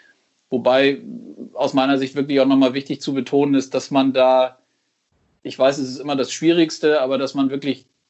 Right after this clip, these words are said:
differenziert auf die jeweilige Situation gucken muss. Wir hatten als, als D L noch mal eine andere Situation als die Handballer, Basketballer oder Fußballer.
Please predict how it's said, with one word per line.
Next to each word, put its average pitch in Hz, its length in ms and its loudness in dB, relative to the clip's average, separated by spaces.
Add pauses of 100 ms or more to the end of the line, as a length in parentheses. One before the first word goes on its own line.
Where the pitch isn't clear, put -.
differenziert 151 800 0
auf 127 160 -8
die 131 120 -6
jeweilige 131 480 2
Situation 127 600 -2
gucken 123 300 -8
muss. 104 260 -14
Wir 131 200 2
hatten 135 320 2
als, 123 560 -4
als - 600 -10
D 135 220 4
L 135 320 2 (400)
noch 127 240 -2
mal 135 200 2
eine 131 140 0
andere 135 340 0
Situation 131 600 0
als 120 240 -4
die 127 220 0
Handballer, 123 400 0
Basketballer 113 640 -2
oder 107 160 -2
Fußballer. 120 560 -4